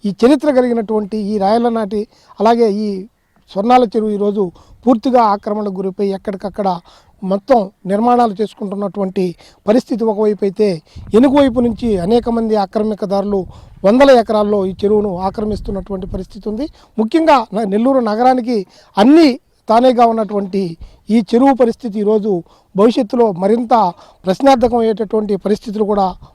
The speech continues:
మనం ఇక్కడ చూస్తూ ఉన్నాము. దాదాపు మూడు వేల ఐదు వందల ఎకరాల విస్తీర్ణం కలిగినటువంటి ఈ చెరువు దాదాపు పదివేల ఎకరాలకు పైగా ఆయకట్టు కూడా ఉంది. అందులో పట్టణీకరణ పెరగడంతో ఆయకట్టు దాదాపుగా పూ-, పూర్తిగా కూడా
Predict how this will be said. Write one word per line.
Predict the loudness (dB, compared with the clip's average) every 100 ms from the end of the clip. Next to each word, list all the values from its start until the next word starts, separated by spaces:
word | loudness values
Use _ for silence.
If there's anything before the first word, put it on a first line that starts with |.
| -6
మనం | -6
ఇక్కడ | -4 -4 -6 -6 -8
చూస్తూ | -4 -4
ఉన్నాము. | -4 -4 -6 -8 _ _ 4
దాదాపు | 6 6 2
మూడు | 0 0
వేల | 2 2
ఐదు | 2 0 -2
వందల | -4 -4
ఎకరాల | -4 -4 -2 -2 -4 -14 -20 -4 -2
విస్తీర్ణం | 0 4 6 6
కలిగినటువంటి | 2 2 -2 -2 -4 -4 -6
ఈ | -4 -4
చెరువు | -2 0 0
దాదాపు | 0 0 0 -2 -10 -16 -4 2
పదివేల | 4 6 6
ఎకరాలకు | 4 4 2 2
పైగా | 0 2 2
ఆయకట్టు | 2 2 2 0 -2
కూడా | -4 -4
ఉంది. | -4 -6 -10 -14 -20 _
అందులో | 2 4 4 4 -2 -6
పట్టణీకరణ | -4 0 0 2 0
పెరగడంతో | 0 -2 -2 -4 -2 -2 0
ఆయకట్టు | -2 0 -2 -2
దాదాపుగా | 0 4 2 4 2 0 -14 _ _
పూ-, | -2 -2 _ _ -4
పూర్తిగా | 0 2
కూడా | 4 4 2 2